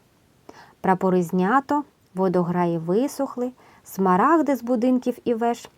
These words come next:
виколупано і сховано у королівській коморі, а мешканців вигнано з міста. І лише химерні постаті Маранів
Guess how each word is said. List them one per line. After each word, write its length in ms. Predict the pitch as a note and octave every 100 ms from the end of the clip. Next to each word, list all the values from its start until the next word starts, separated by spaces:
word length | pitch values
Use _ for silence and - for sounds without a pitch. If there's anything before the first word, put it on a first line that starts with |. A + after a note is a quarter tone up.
| _
виколупано 800 | G#3 G#3+ E4+ F4 F#3 E3+ E3+ F3 F3
і 100 | F#3+
сховано 580 | F3+ - C4 A#3 F#3+ -
у 40 |
королівській 600 | F3+ F3+ F3+ F3+ - F#3
коморі, 540 | F3 F#3 F3+ F3+ F3 - _ _ _ _
а 160 | - F#3
мешканців 760 | F#3 B3 D4+ - B3+ B3 A#3 - - - -
вигнано 580 | F#3+ F3+ D4+ G3+ F3 E3+
з 100 | E3
міста. 400 | F3 E3+ - - - _ _ _ _ - - - -
І 120 | G3
лише 340 | G3 F#3+ G3+ F#3
химерні 520 | G#3 G3 F#3+ F#3 F3+
постаті 520 | F3+ F#3+ F#3 F3 F3+
Маранів 600 | F3+ F3+ G3+ C4 F#3+ E3